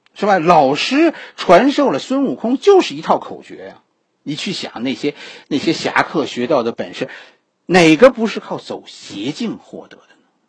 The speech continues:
孙悟空其实就是古人人生的一种，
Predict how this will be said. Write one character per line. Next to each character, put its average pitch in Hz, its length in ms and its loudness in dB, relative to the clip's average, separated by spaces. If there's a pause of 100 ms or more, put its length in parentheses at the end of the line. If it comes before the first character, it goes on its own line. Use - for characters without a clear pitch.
(380)
孙 302 380 -2
悟 190 100 -4
空 202 280 -8
其 - 200 -14
实 120 200 -14 (360)
就 294 200 -2
是 - 140 -6
古 92 360 -16
人 104 240 -8
人 113 240 -8
生 190 260 -6
的 156 100 -8
一 117 140 -8
种， - 300 -20